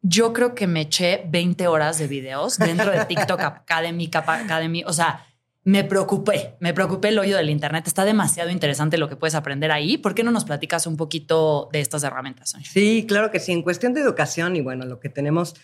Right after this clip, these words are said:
Speaker 2: a disposición de todos los que se quieran educar o capacitar para todas las herramientas de TikTok, tenemos Cap University, que es,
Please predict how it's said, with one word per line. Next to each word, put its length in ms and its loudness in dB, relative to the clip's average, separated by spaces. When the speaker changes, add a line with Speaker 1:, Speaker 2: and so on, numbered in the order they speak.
Speaker 2:
a 120 2
disposición 600 -4
de 80 0
todos 320 0
los 180 -8
que 100 -14
se 160 -14
quieran 500 -2
educar 580 -2
o 100 -4
capacitar 680 -4
para 460 -6
todas 260 2
las 180 -2
herramientas 460 -4
de 100 -4
TikTok, 440 -4
tenemos 480 0
Cap 160 2
University, 880 2
que 200 4
es, 220 -4